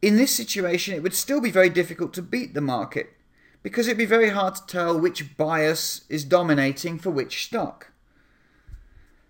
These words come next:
But we're gonna talk about this view later in the semester,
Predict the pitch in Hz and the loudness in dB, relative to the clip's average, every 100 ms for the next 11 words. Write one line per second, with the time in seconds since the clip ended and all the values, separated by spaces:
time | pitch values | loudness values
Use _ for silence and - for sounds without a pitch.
0 | _ _ _ _ _ 202 233 262 233 233 | _ _ _ _ _ -2 2 2 2 2
1 | 214 202 196 170 160 - 170 175 170 160 | 0 2 2 2 0 -4 4 6 6 4
2 | - 143 170 185 185 170 160 - 160 147 | -10 -2 2 2 2 -2 -2 -4 0 0
3 | 143 - - | -2 -6 -12